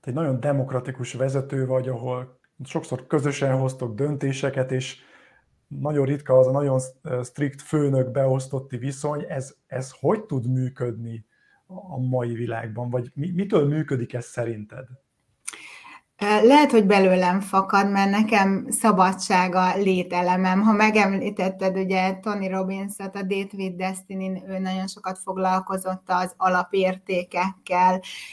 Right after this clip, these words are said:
Speaker 2: ö, akár egy embernek, ö, egy ember milyen, ö, értékek szerint, ö,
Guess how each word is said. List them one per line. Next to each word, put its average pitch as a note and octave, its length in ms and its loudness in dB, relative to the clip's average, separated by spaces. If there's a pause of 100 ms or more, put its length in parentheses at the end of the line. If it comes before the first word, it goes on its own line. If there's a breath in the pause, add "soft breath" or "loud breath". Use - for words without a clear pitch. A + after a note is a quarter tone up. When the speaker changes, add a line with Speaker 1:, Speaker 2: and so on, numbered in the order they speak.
(120)
Speaker 2:
ö, F#3+ 80 -4 (100)
akár G3 260 4
egy F#3 240 2
embernek, G3 880 4
ö, F#3+ 220 0 (360)
egy G#3 120 2
ember G#3 280 4
milyen, G3+ 380 6
ö, F#3+ 420 -2
értékek F#3+ 640 0
szerint, F#3+ 600 -2
ö, F#3 380 2